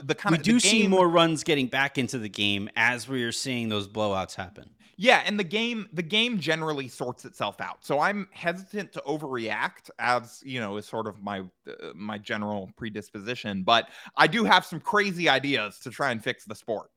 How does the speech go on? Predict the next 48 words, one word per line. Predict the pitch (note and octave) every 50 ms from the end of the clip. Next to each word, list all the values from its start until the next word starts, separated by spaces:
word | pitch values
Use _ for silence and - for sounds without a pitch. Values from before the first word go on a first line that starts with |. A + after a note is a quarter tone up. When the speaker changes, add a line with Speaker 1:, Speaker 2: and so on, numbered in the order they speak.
| _ -
Speaker 1:
Uh, | A#2+ A2+ G#2 G2+ F#2+ F2+ F2+ - -
you | A#2+ A#2
know, | G#2 F#2 E2+ F2+ - _
now | A2+ A#2+ A#2 A2
that | G#2+ A2+ -
Speaker 2:
Oh, | E3+ F#3+ F#3
Speaker 1:
you, | E3 D#3
Speaker 2:
yeah, | B2+ G#2+
no, | G#2 B2+ C3+ A2+
Speaker 1:
if | G#2+
Speaker 2:
that's | C3+ - G#3 -
Speaker 1:
we're, | A#3
if | A3+
we're | -
Speaker 2:
definitely | G#3 G3 - G3+ F#3+
Speaker 1:
gonna | - - G#3
try | - - G#3 G#3 G#3+
and | G3
do | F3+ A3 G#3
that, | F3+ E3+ D3+ C#3+ - - - - - -
like, | D#3 D#3+ D3+ - - _ -
let's | B2 C#3+ G3 A3 - -
go | - G3+ F#3
wild | E3 D#3 D#3 C#3+ C#3+ C#3 A2 G2+ G2 - G#2
and | D3+ D#3 D3+ C#3+ C3+ A2+
come | - F3 -
Speaker 2:
Yeah. | F3 D#3+
Speaker 1:
up | - -
with, | E3+ E3 -
like, | D#3+ C#3 C3+ C#3+
what | D3+ F#3 F#3+ F#3+
we | G3 G3
wanna | F3+ F#3 F#3 F3 -
see | - F#3+ F#3+
them | F3 D#3+ E3 D3+ D3 -
implement | C#3+ D3+ D#3+ - E3 D#3 D3 D3 C#3+ -
in | D3+ D3+
the | C3 A2+
G | A2+ B2 C#3+ D3+
League | C#3+ C3+ B2 A#2 G2+ F#2+
just | - C#3+ C#3 _ -
to | C3
see | B2 - D3 C#3
what | B2+ B2 A2+
it | G#2
would | - G#2 F#2+
look | G#2+ G#2 _ -
like. | F2+ F2+ _